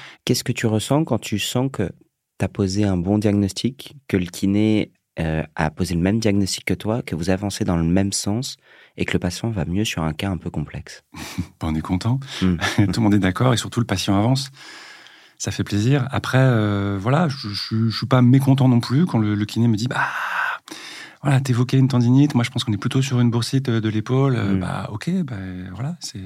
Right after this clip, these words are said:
Speaker 2: moi, encore une fois, je, je, je fais confiance aussi à l'expertise, euh, euh, du kiné. Et, et ce qui est intéressant, justement, c'est qu'on est une équipe, on n'est plus un praticien isolé.
Speaker 1: Mm.
Speaker 2: Et, et surtout, on a un échange, on a un retour, et tout ça dans l'intérêt du, du patient.
Speaker 1: Moi, j'ai parfois,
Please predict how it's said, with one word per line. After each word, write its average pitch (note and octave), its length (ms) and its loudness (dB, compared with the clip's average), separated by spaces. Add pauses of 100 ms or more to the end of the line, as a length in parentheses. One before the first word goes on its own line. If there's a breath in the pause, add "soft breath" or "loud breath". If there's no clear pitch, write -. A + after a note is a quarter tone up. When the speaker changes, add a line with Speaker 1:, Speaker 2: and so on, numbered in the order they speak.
(1080 loud breath)
Speaker 2:
moi, A2 100 -2
encore G#2+ 240 0
une G#2 60 0
fois, B2 200 -2
je, F#2+ 440 -6
je, F#2+ 180 -10
je F#2 140 -10
fais B2 200 -4
confiance B2 360 -2
aussi A2+ 180 -2
à B2 60 2
l'expertise, A2+ 560 -4
euh, G2+ 240 -4 (500 loud breath)
euh, F#2+ 560 -4
du G2 140 -6
kiné. B2 480 0
Et, F#2+ 920 -6
et F#2 40 -8
ce - 80 -10
qui - 100 -4
est - 20 2
intéressant, G2 320 -2
justement, A2+ 240 -2
c'est - 140 -4
qu'on G2 160 -2
est G2 40 4
une G2 120 2
équipe, C3+ 320 -2
on G#2+ 80 -4
n'est G2 80 0
plus - 180 -4
un A2+ 80 2
praticien - 460 -4
isolé. G2+ 400 2
Speaker 1:
Mm. E2 40 -4 (420 loud breath)
Speaker 2:
Et, G#2+ 200 -2
et G#2+ 40 -8
surtout, G2+ 260 -6
on G#2+ 60 6
a G2 40 4
un G2 80 4
échange, A2+ 420 2
on G2+ 100 0
a G2 40 0
un G2 100 0
retour, G#2 460 -2 (320 loud breath)
et G2 60 -6
tout - 100 -12
ça - 160 0
dans G2+ 140 2
l'intérêt G2 340 -4
du, F#2 160 -14
du F2+ 80 -14
patient. F#2+ 300 -12 (560 loud breath)
Speaker 1:
Moi, G2+ 240 2
j'ai G#2+ 240 0
parfois, G2+ 500 -4